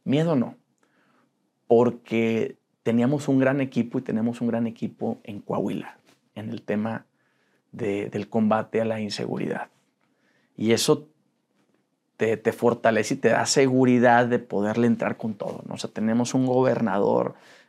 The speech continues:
muy echado para adelante en el combate a la inseguridad. Y desde el municipio teníamos un equipo muy sólido y una estrategia estatal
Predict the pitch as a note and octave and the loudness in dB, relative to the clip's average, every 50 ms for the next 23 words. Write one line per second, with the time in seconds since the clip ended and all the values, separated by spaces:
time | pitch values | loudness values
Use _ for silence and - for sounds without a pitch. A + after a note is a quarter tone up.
0 | _ _ - G#2+ C3 D3+ E3 D#3+ D3 C3+ - A#2+ A#2+ B2 B2 - - A2 G#2 G2+ | _ _ 2 4 6 6 8 6 6 4 2 2 0 0 0 0 -2 0 0 0
1 | G2+ G2+ G#2 G#2+ G#2+ G#2 - - B2 A#2 A#2 A2 - - - - G2+ G2+ G#2 G2 | 0 -2 -2 -4 -4 -6 -6 -4 -4 -4 -2 -4 -6 -10 -12 -14 -12 -10 -10 -10
2 | - - - G#2 G#2 A2 G#2+ G#2 - B2 A#2+ A2+ A2+ A2 - G2 G2 G2+ G2+ F#2+ | -10 -8 -6 -4 -4 -4 -4 -4 -4 -4 -2 -2 -4 -4 -6 -6 -6 -4 -4 -4
3 | F#2 F#2+ G2+ - - - _ _ _ - - - - - - - _ _ _ _ | -2 0 0 -2 -2 -4 _ _ _ -20 -20 -20 -20 -20 -20 -20 _ _ _ _
4 | _ - G#2+ A2 A2 A2+ A2+ B2 B2+ A#2 B2 A#2+ A2+ A2+ A2+ A2 G#2+ G2+ - A2+ | _ -2 0 2 2 4 4 4 4 6 4 4 4 2 2 0 0 0 -2 -2
5 | A2 - - C#3+ D3 D#3 D#3+ - - - _ - G2 G2 G2+ G2+ G#2 A2+ A#2 A#2 | -4 -2 0 2 2 2 2 2 -2 -10 _ -6 -6 -6 -4 -2 -2 -2 -2 -2
6 | - B2 A#2+ A#2+ - A#2+ - - A#2+ B2 B2+ B2+ B2+ - A#2+ A#2 A#2+ B2+ C#3 D#3+ | -4 -4 -4 -4 -4 -8 -6 -4 -2 -2 0 0 0 0 2 2 4 4 4 2
7 | D#3+ - B2 A#2+ B2 C#3 D#3 D#3 - - - A#2 A2 - - B2 A#2+ A#2 - - | 2 4 4 4 6 4 4 2 0 0 0 0 0 0 0 0 0 0 2 0
8 | C#3 C#3 - - - G#2+ G#2+ - - G#2+ A2+ B2 A#2+ - | 0 0 -2 -2 -4 -4 -2 0 2 2 2 2 0 -2